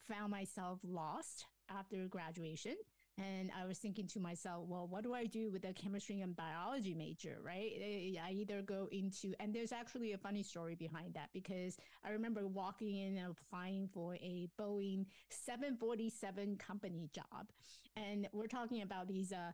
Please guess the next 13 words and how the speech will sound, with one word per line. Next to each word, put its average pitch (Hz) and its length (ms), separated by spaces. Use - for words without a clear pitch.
huge 214 640
mechanical 214 800
machines, 254 600
and 190 180
these, 226 360
uh, 185 320
men 277 560
who 233 200
work 262 360
at 277 80
the 262 80
place 240 480
are 185 400